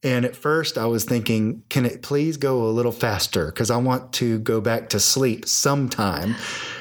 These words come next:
But now I've got a, a, a child in high school. It just really has flown by. You know,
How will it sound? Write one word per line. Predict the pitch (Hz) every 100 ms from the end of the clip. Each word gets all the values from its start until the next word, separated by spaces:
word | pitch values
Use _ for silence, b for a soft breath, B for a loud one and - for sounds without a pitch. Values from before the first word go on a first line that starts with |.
| 254 B _
But | 139 165
now | 170 190 202
I've | 165 165
got | 160 160
a, | 160 170 - -
a, | 170 165 160
a | 151
child | 160 156 160
in |
high | 147 175
school. | 185 - 78 87 -
It | 135
just | 151 135
really | 120 120 120 131
has | 131 123
flown | 143 131 127
by. | 143 165 104 98 - _ _ _ _ - -
You | 151
know, | 147